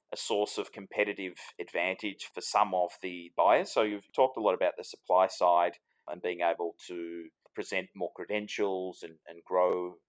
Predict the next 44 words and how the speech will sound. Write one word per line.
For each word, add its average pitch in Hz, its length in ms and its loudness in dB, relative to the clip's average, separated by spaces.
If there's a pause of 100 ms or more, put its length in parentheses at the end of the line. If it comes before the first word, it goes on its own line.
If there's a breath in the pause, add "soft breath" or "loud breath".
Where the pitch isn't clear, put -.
and 87 120 -10
be 87 120 -10
more 87 220 -6
presentable 92 640 -8
to - 140 -20
buyers. 92 440 4
But 107 120 -8
from 226 180 2
a - 160 -2
buyer 107 380 12
side 85 400 2
as 78 180 -12
well, 82 420 0 (440)
is 185 140 -2
that 262 180 4
too 180 300 2
long 147 240 10
a 117 40 4
bow 120 360 10
to 117 120 -8
draw 104 360 6
at 104 100 2
this 110 140 -6
point 104 280 -2
in 98 60 -16
time 113 280 4
in 104 100 -8
terms 101 360 -4
of, 92 120 -10 (400)
you 107 80 -2
know, 95 100 0
using 107 560 -6
sustainable 104 720 0
supply 104 400 6
chain 92 260 -2
as 98 400 -2 (320)
a 104 60 -6
component 107 540 0
of 92 160 -6
competitive 95 500 -2
advantage? 107 640 -4
And 135 120 0
as 113 140 0
a 101 160 2